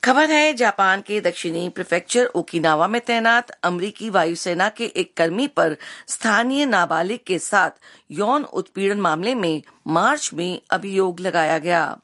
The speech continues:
आरोप में कहा गया कि दिसंबर में पच्चीस वर्षीय ब्रेनन वाशिंगटन ओकिनावा के मुख्य द्वीप के मध्यवर्ती भाग में स्थित एक पार्क में पीड़िता से मिला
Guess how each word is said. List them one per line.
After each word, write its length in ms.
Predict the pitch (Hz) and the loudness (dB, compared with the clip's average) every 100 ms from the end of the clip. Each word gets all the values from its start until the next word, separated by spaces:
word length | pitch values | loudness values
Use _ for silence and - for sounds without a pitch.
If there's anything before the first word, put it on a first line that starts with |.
| _ - - - - 190 | _ -20 -20 -20 -2 2
आरोप 340 | 220 294 302 | 2 0 -2
में 80 | 262 | -4
कहा 240 | 220 175 170 | 0 0 0
गया 200 | 185 196 | 0 -2
कि 220 | - 208 | -4 -6
दिसंबर 480 | 160 185 180 254 247 | -2 -2 0 0 0
में 220 | 240 240 | -2 -2
पच्चीस 580 | 165 160 - 226 - 180 | -4 -6 -6 -4 -2 0
वर्षीय 420 | 170 - 185 190 | 0 -2 -2 0
ब्रेनन 480 | 170 175 233 247 285 - - - | 0 0 0 -2 -4 -12 -20 -4
वाशिंगटन 680 | 160 214 302 285 285 220 165 - - - - - | 0 0 0 -4 -2 -2 -4 -8 -20 -20 -6 -2
ओकिनावा 540 | 220 269 285 277 269 | -2 0 2 2 0
के 180 | 262 240 | -4 -6
मुख्य 280 | 202 196 220 | -6 -6 -8
द्वीप 300 | 156 202 - | -6 -6 -4
के 160 | 202 202 | -2 0
मध्यवर्ती 600 | 202 226 269 240 233 208 | 0 0 0 -2 -2 -6
भाग 340 | 175 165 214 | 0 2 2
में 120 | 214 | -2
स्थित 280 | 208 185 180 | -8 -8 -4
एक 200 | - 190 - | -4 -6 0
पार्क 260 | 180 240 - | 2 2 -4
में 260 | 180 165 151 - - _ - | -4 -4 -4 -14 -20 _ -4
पीड़िता 420 | 254 277 - 185 | 2 2 2 0
से 160 | 180 165 | 0 -2
मिला 320 | 165 180 | 0 2